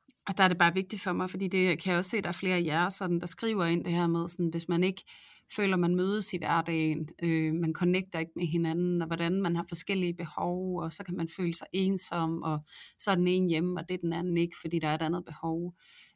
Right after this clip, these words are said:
Øhm, der er der jo et, altså måske et behov for, at du får udtrykt, hvad det er, din længsel er, eller hvad du godt kunne tænke dig. Øh, sådan som et helt lavpraktisk eksempel på, hvordan du kan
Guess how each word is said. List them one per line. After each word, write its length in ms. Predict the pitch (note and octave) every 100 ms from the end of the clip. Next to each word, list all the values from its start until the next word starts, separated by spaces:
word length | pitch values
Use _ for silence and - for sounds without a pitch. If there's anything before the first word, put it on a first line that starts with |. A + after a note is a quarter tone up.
| -
Øhm, 520 | F#3 E3+ E3 D#3+ D#3 - _ - _ _ _ -
der 60 |
er 140 | G3 G#3
der 80 |
jo 180 | G3 F3 -
et, 200 | G3+ - -
altså 200 | F3 F3
måske 540 | F3 E3+ - G3 F#3 F3
et 140 | E3+
behov 320 | F3 D#3 F3+
for, 340 | F3+ F#3 D3 D3
at 160 | -
du 60 | F3
får 420 | E3+ E3+ E3 - -
udtrykt, 640 | G#3 G3 - D3+ D3+ - -
hvad 140 | F3
det 100 | F3
er, 200 | - D#3
din 260 | E3+ B3+ F#3+
længsel 400 | D3+ D3 - F3
er, 160 | - D#3+ F3
eller 140 | E3+
hvad 120 | D#3
du 140 | D#3 A3
godt 220 | E3+ D#3+
kunne 140 | -
tænke 260 | - D3+ D#3+
dig. 160 | - D#3 - - - - -
Øh, 160 | F3 -
sådan 280 | - G3 E3+
som 220 | E3+ E3
et 80 | D#3
helt 260 | G3 D#3+
lavpraktisk 840 | E3 G3 - D#3+ D3+ - D#3 - - - -
eksempel 540 | E3+ - F#3 E3+ E3 D#3
på, 160 | F3
hvordan 260 | D#3+ D#3 F3
du 60 |
kan 140 | F#3+